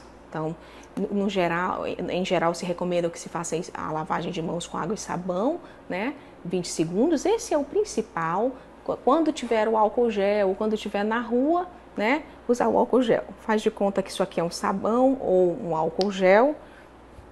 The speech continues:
Lembrar que tem que lavar toda a superfície da mão,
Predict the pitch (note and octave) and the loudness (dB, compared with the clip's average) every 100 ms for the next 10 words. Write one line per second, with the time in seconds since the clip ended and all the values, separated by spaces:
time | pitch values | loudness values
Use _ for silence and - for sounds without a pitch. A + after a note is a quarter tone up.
0 | - - - - - - - - - - | -20 -20 -20 -20 -20 -20 -20 -20 -10 -4
1 | F3+ F#3 F3 E3 - E3+ E3 E3+ D#3 D#3+ | -2 2 4 4 0 -2 -2 -2 -2 -2
2 | D#3+ - C4 A3+ G3+ A3 - E3+ E3+ E3 | 0 4 4 4 0 -2 -2 -2 -2 0
3 | D#3 G#2 G#2 D#3+ F#3 G3 F#3+ | -2 -2 -4 -2 -2 0 -2